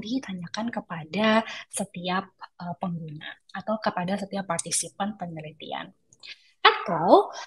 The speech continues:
teman-teman juga bisa menggunakan kuantitatif, di mana tujuannya adalah memang untuk membangun hubungan sebab akibat. Dan untuk menguji hipotesis,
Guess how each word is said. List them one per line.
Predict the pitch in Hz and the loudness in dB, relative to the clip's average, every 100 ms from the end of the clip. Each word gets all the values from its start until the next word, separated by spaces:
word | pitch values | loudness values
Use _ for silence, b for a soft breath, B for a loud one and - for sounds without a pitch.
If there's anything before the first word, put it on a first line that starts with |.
| - - | -16 0
teman-teman | 208 208 208 247 | 2 4 2 4
juga | 311 226 175 | 4 4 2
bisa | 190 - 302 | 2 8 10
menggunakan | 269 190 185 196 277 302 | 10 6 -2 4 6 6
kuantitatif, | 277 277 285 320 330 320 214 - - - | 4 2 4 2 6 4 4 0 -8 -10
di | 226 247 | 4 6
mana | 247 214 190 190 240 359 370 | 8 4 2 2 6 6 6
tujuannya | 247 202 220 202 220 311 233 | 2 6 6 6 6 6 4
adalah | 208 220 269 | 4 2 2
memang | 240 - | 0 -6
untuk | _ _ 254 | _ _ 0
membangun | 220 196 220 269 247 | 2 2 2 2 2
hubungan | - _ _ | -2 _ _
sebab | - 190 190 - _ | -6 -2 0 -2 _
akibat. | - 208 160 175 - - B B _ | -6 -4 -4 -8 -10 -14 B B _
Dan | 220 226 240 | 2 4 4
untuk | 233 233 | 2 2
menguji | 214 202 196 190 | 2 0 -2 -4
hipotesis, | 208 185 185 165 - 359 415 427 | -2 -4 -4 -6 0 2 2 2